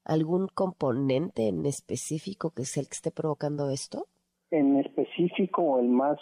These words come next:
Speaker 2: eh, este, que con, sí, más frecuente es el metilfenidato.
Speaker 1: Ajá.
Speaker 2: Ujú.
Speaker 1: ¿Y está
Speaker 2: Sí.
Speaker 1: hecho de, o cuál es el tema, algún tema específico con esa sustancia?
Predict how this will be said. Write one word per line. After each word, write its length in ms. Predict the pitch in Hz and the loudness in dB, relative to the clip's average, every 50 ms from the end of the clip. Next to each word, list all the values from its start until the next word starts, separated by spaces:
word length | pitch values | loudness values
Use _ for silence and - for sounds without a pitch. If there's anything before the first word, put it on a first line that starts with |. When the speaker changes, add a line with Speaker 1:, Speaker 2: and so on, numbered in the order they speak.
| - - | -6 -6
Speaker 2:
eh, 340 | 135 120 127 127 117 117 117 - - - - | -2 0 0 2 2 2 0 -2 -8 -18 -10
este, 260 | - - 120 113 - _ | -4 -2 -2 -2 -2 _
que 240 | - 113 110 104 | -2 -2 -2 -2
con, 440 | - - 120 110 113 120 123 - - - | -2 0 2 4 4 4 2 0 -2 0
sí, 60 | - 151 | 2 2
más 320 | 143 143 127 117 123 127 - | 4 6 6 4 4 2 0
frecuente 480 | - 127 - - 135 123 117 - 143 | -2 -4 -2 0 0 0 2 2 0
es 100 | 131 - | -2 0
el 120 | - 123 113 | 0 2 4
metilfenidato. 880 | 113 113 - - 131 120 - - 117 110 110 120 147 170 - - - - _ _ _ _ _ _ _ _ _ | 2 2 2 2 0 0 2 0 2 2 2 2 2 0 -2 -6 -12 -12 _ _ _ _ _ _ _ _ _
Speaker 1:
Ajá. 320 | - 160 151 151 151 147 143 | -2 0 2 2 0 0 0
Speaker 2:
Ujú. 100 | 135 160 - _ _ _ _ _ _ _ _ _ _ _ _ _ _ _ _ _ _ _ _ _ _ _ _ _ _ _ - | -2 -4 -4 _ _ _ _ _ _ _ _ _ _ _ _ _ _ _ _ _ _ _ _ _ _ _ _ _ _ _ -2
Speaker 1:
¿Y 180 | - 202 196 175 | 2 4 4 4
está 360 | 175 - 127 120 185 175 175 | 4 2 2 2 4 4 4
Speaker 2:
Sí. 60 | 180 | 2
Speaker 1:
hecho 280 | 180 - - 190 180 165 | 2 0 2 2 2 2
de, 360 | 160 175 180 190 196 196 196 | 4 4 4 6 6 6 6
o 180 | 185 170 160 | 4 4 2
cuál 320 | 160 - - 175 165 160 160 | 2 0 0 2 2 4 2
es 140 | 165 - 175 | 2 0 -2
el 100 | - - | -2 0
tema, 320 | - 143 147 147 147 107 | 0 2 4 4 4 4
algún 240 | 147 151 156 165 165 | 2 2 2 2 0
tema 320 | - - 156 156 151 156 | 0 0 2 2 2 2
específico 540 | 156 - _ 147 147 - - - 156 147 147 | 0 0 _ -4 -4 -4 -4 -4 -2 -2 0
con 160 | - 139 139 | 0 0 2
esa 160 | 143 135 143 | 2 0 0
sustancia? 580 | 139 - 147 - - 160 156 156 - - 240 | -2 -4 -6 -4 0 0 0 0 0 -2 -4